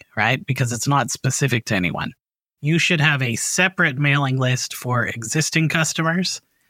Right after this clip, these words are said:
than you have for potential customers, 'cause those two groups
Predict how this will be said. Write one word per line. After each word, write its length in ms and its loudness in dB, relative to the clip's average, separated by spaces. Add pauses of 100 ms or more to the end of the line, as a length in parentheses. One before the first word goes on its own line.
(120)
than 180 2
you 120 2
have 280 2
for 140 -2
potential 540 0
customers, 600 -6 (480)
'cause 120 -2
those 320 2
two 240 0
groups 520 -2